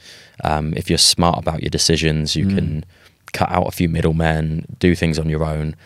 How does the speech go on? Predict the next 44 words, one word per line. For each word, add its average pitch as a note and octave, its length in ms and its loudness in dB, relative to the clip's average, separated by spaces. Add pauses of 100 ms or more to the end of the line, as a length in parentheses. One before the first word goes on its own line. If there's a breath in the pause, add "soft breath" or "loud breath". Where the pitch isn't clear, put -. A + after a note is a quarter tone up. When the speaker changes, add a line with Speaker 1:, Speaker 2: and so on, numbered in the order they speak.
(140 loud breath)
Speaker 1:
The G2+ 60 6
ability G2 440 4
to - 120 -4
do F#2 180 6
that D#2+ 180 2
is D#2+ 80 -4
now E2+ 240 2
there E2 420 2
because - 300 -4
of D2+ 80 -4
certain E2 260 2
platforms E2 500 -4
we D#2 80 -4
have, D#2+ 360 -4
because D#2 240 -2
of D#2 60 -6
social D#2+ 300 -2
media. D#2 440 -2 (560 loud breath)
Um, F2 480 2 (320)
but - 80 4
I'd G2+ 120 2
imagine G#2 520 4
even F#2+ 400 4
so, F#2 320 4
even F#2 340 4
for, - 140 0
like, E2+ 160 0
a, E2 240 2
a - 100 0
boy F#2 260 4
band F2 280 0
pop - 160 2
group, - 160 -2
you, F2 120 -2 (240 loud breath)
you G2 120 2
got G2+ 180 4 (400)
four - 220 4
or A2 60 6
five G2 280 4
members G2+ 340 4
in E2+ 100 2
a D#2+ 40 -4
pop - 280 0
group, D#2 360 -2